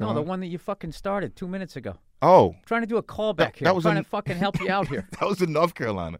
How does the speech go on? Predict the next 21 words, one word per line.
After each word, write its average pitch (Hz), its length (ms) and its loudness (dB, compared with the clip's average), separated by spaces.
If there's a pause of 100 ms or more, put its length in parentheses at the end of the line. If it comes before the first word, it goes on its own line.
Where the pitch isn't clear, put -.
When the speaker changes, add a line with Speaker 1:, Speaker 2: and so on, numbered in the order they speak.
(120)
Speaker 2:
Oh, 151 140 -2
North 143 240 -4
Carolina. 107 300 -8
Where's 123 160 0
Speaker 1:
Myr-, 147 60 0
Speaker 2:
Myrtle 180 160 0
Beach? 123 220 -8
South 139 300 -6
Carolina? 107 240 0
Speaker 1:
South 180 60 -8
Carolina, 80 340 -4
yeah. 78 220 -6
Speaker 2:
That's - 240 -16
all 78 200 -18
the - 120 -20
fucking - 220 -20
same - 240 -18
down 65 260 -20
there. - 320 -12
Speaker 1:
<laughs> 139 100 -4
That's 143 120 4